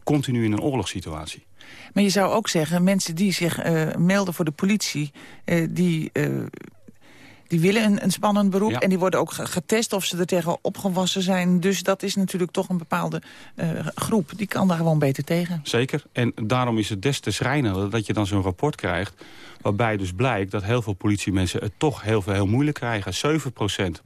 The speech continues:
Speaker 1: zo blijkt uit het onderzoek, krijgt gewoon P T S S, hè, posttraumatische stressstoornis,
Speaker 2: Mhm.
Speaker 1: met alle <coughs> vervelende consequenties van dien. Maar nog eens vijfentwintig tot wellicht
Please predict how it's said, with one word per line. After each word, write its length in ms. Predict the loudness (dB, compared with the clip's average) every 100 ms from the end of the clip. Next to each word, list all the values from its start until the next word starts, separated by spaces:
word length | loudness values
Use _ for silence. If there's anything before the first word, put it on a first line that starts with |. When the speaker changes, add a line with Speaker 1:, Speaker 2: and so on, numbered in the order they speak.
| -8
Speaker 1:
zo 140 | -2
blijkt 300 | 0 0 0
uit 120 | -2
het 100 | -2
onderzoek, 440 | -2 -4 -2 -6 -8 -20 -20 -14
krijgt 300 | -2 -2 -2
gewoon 220 | -2 -2
P 80 | 0
T 200 | -2 0 0
S 60 | 0
S, 200 | 0 0
hè, 120 | -2 -2
posttraumatische 840 | 0 0 0 -2 0 0 -2 -4 -6
stressstoornis, 720 | -2 -2 0 0 0 -4 -10
Speaker 2:
Mhm. 580 | -20 -20 -20 -20 -16 -6
Speaker 1:
met 140 | -2
alle 240 | 0 -2 -2
<coughs> 340 | -2 -2 -4 -8 _ _ _
vervelende 520 | -4 0 2 2 0
consequenties 680 | 0 -2 -2 0 -2 0 -4
van 180 | 0 0
dien. 260 | 2 0 0 -10 -18 -18 -12 -2
Maar 160 | 2
nog 160 | 2 0
eens 120 | -4
vijfentwintig 640 | 0 0 -2 -2 -2 -2 -4
tot 160 | -4 0
wellicht 260 | 2 2